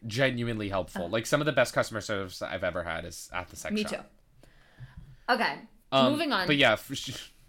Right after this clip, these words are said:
Speaker 1: the Sharper Image.
Speaker 2: Sharper Image. So she, we cut back to Miranda, and, like, girl is still struggling.
Speaker 1: Going through it.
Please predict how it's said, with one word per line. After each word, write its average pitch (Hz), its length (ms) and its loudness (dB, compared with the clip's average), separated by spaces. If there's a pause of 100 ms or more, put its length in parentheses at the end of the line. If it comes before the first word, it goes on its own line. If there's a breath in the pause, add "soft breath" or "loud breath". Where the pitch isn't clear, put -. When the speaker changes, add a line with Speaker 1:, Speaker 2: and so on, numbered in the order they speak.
(280)
Speaker 1:
the 131 80 -6
Sharper 107 300 -2
Image. 87 120 -4
Speaker 2:
Sharper 277 260 4
Image. 190 280 2
So 269 400 4
she, - 240 -12 (280)
we 254 160 -2
cut - 200 4
back 254 240 8
to 220 380 10
Miranda, 185 520 8
and, 196 220 4
like, 185 180 4
girl 240 280 6
is 220 200 4
still 190 760 4 (320)
struggling. - 520 4
Speaker 1:
Going 104 120 -2
through 87 260 -6
it. 80 220 -8